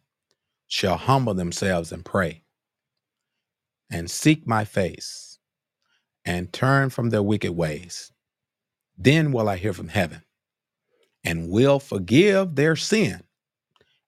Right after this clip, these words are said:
and will heal their land. Now mine eyes shall be open and mine ears attent to the prayer that is made in this place.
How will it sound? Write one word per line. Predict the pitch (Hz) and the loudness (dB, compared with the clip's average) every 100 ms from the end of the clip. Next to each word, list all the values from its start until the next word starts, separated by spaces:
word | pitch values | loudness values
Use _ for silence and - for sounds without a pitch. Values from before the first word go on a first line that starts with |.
| - | 0
and | 98 95 | 0 0
will | 87 | -4
heal | 85 127 120 | 2 4 4
their | 113 101 | 2 0
land. | 95 82 82 92 _ _ _ _ _ _ _ _ _ _ _ _ _ | 0 -4 -10 -18 _ _ _ _ _ _ _ _ _ _ _ _ _
Now | 87 92 98 | -4 0 2
mine | 98 90 85 87 | 0 -2 -2 0
eyes | 104 135 156 | 4 4 2
shall | - 135 | 0 -2
be | 95 90 | -2 0
open | 104 165 196 180 _ _ _ _ _ _ 98 | 2 2 -2 -4 _ _ _ _ _ _ -4
and | 87 | -2
mine | 87 82 82 - | -4 -6 -8 0
ears | 131 156 160 123 | 2 2 0 -4
attent | - - 151 135 | -2 -2 -2 -4
to | - | -6
the | 104 92 | -6 -2
prayer | - 156 101 | 2 2 2
that | 90 82 | -4 -8
is | - | -2
made | 104 120 104 | 0 0 0
in | 92 | 0
this | 117 143 | -2 -2
place. | - 87 85 - - | -4 -6 -6 -14 -16